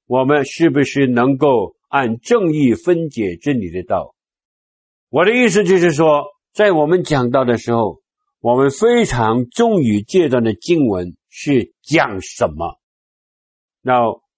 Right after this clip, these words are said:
我自己讲道呢，很怕一样东西呢，就是这个灵意解经。灵意解经呢，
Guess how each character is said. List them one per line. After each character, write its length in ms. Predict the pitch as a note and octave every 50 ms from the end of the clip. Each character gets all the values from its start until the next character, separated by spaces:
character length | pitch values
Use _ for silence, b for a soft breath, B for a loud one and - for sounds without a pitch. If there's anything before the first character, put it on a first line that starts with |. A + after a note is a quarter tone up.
| _ _ _
我 260 | A2 A#2 B2 C3 C3+
自 220 | C3+ G#3+ A#3 G#3+
己 140 | C#3+ B2+ A2+
讲 240 | F#2+ A2+ F#2+ D#2+ E2+
道 200 | - A#2 G2+ G2
呢， 140 | F2+ E2+ D#2 _ _ _ _ _ _
很 200 | _ A#2 A2+ A2
怕 220 | - - E3 C#3+
一 40 | C3
样 200 | B2+ A2+ G#2 F#2
东 140 | G2 F#2+ F#2
西 200 | - - - F2
呢， 100 | D#2+ D#2+ D#2 _ _ _ _ _ _ _ _
就 140 | - C#3 C3
是 160 | A2+ A#2+ A2+
这 100 | G#2+ A2
个 120 | G#2+ G#2
灵 200 | F#2+ F#2+ F#2+ G#2+
意 160 | A#2+ A#2+ G#2
解 220 | E2 - - C#2+ -
经。 140 | _ - B1+ _ _ _ _ _ _ _ _ _ _ _ _ _ _ _ _ _ _ _ _ _ _ _ _ _ _ _ _ _ _ _ _ _ _
灵 200 | B2 D#3 G#3 A#3+
意 160 | C4+ C4+ A#3+
解 240 | - - C#3+ B2+ B2
经 200 | B2 C#3+ C#3+ C3+
呢， 220 | C3+ B2+ A#2 G#2+